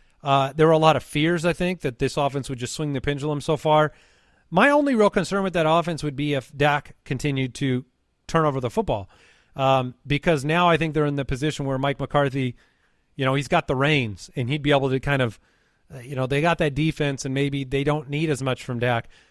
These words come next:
But, you know, ultimately, I think if Dak can just control the turnovers, I don't think it's gonna be as different as people think. I think in fantasy, it's gonna be an opportunity for people to pick up some of those players, maybe with the fears. This is a good football team. You, we looked at the N F C on today's show, and it's like,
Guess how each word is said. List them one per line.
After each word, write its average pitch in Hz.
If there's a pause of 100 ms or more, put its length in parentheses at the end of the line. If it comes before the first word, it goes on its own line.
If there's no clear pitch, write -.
(540)
But, 175 (180)
you 165
know, 160
ultimately, 185
I 160
think 160
if 135
Dak 151
can 156
just 139
control 156
the 151
turnovers, 165
I 147
don't 190
think 269
it's 202
gonna 185
be 165
as 147
different 147
as 127
people 135
think. 160 (560)
I 135
think 147
in 131
fantasy, 160
it's 143
gonna 143
be 139
an 143
opportunity 180 (320)
for 143
people 151
to 131
pick 143
up 175
some 196
of 190
those 185
players, 180
maybe 139
with 131
the 185
fears. 180 (480)
This 208
is 254
a 247
good 175
football 160
team. 123
You, 143
we 180
looked 202
at 175
the 151
N 160
F 143
C 165
on 151
today's 131
show, 156
and 131
it's -
like, 127